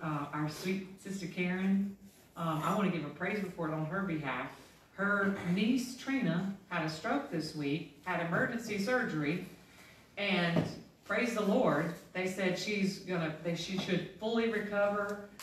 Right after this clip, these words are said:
that the surgery went well, that it looks like it hasn't damaged anything permanently.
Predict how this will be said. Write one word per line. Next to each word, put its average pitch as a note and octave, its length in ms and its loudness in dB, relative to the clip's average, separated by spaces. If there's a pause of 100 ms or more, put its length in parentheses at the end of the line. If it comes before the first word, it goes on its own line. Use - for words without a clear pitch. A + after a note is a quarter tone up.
that D#3 200 -2
the D#3 80 -4
surgery A#3 460 2
went A3 160 0
well, G#3 400 6
that D#3+ 140 0
it D#3 120 -2
looks A3 220 0
like G3 180 -2
it G3 100 -2
hasn't F#3 380 0
damaged G3 440 2
anything F3+ 480 4
permanently. G3 760 0